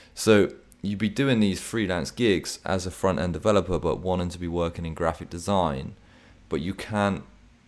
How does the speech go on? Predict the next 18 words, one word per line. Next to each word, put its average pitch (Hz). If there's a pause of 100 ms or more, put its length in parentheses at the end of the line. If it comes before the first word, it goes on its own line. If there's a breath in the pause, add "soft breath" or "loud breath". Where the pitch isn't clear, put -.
transition 92
to 95
that 87
because 90
of -
the 90
money. 107
It's 71
kind 110
of 92
like 90
in, 87 (340 soft breath)
in 104
a -
sense, 101
footballers 101
must 98
have 92